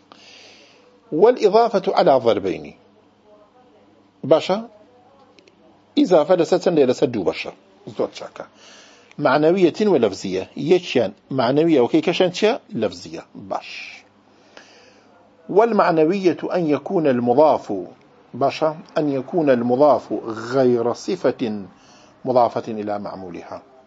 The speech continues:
ئیزافەی معنەوی چییە؟ ئەوەیە دەڵە مزافەکەمان صفەت نەبێ. صفەت لێرەدا عمومەن مەبەستی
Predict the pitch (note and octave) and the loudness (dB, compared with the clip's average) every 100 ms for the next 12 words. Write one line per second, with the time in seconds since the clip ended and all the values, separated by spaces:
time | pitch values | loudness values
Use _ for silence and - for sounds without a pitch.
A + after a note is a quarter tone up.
0 | _ _ - F#3 E3+ D#3 D#3+ C3+ C#3 B2+ | _ _ -2 2 2 2 0 0 -2 -4
1 | - F2+ - - C#3 C3 B2 D3 D3+ A#2 | -8 -12 -8 0 2 4 4 0 0 -4
2 | G2+ G#2+ D#3 C#3 D3+ F3 - - _ _ | -4 -4 -2 0 0 -2 -14 -20 _ _
3 | _ _ _ _ _ - - - - - | _ _ _ _ _ -20 -20 -20 -20 -20
4 | - _ - _ - D3+ C3 F#3 D#3+ A#2 | -20 _ -20 _ -10 -8 0 2 2 0
5 | G#2 - F3+ G#3+ F#3 D3+ C#3+ D3 F3+ - | -2 -6 -2 0 2 4 4 4 2 2
6 | C#3 C3+ D#3+ D3+ B2+ C#3+ - F2+ | 0 0 0 2 2 2 -2 -14